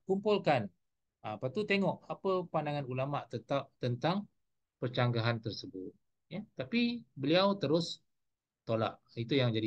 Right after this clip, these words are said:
isu. Ya. Satu lagi tuduhan yang berat juga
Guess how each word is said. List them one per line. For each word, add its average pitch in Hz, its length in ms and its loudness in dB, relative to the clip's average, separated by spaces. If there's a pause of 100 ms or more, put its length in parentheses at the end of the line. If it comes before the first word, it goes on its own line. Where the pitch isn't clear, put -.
(140)
isu. 104 240 -6 (400)
Ya. 190 80 -4 (2000)
Satu 196 240 6
lagi 185 240 8
tuduhan 160 400 8
yang 131 80 4
berat 127 320 8
juga 160 400 2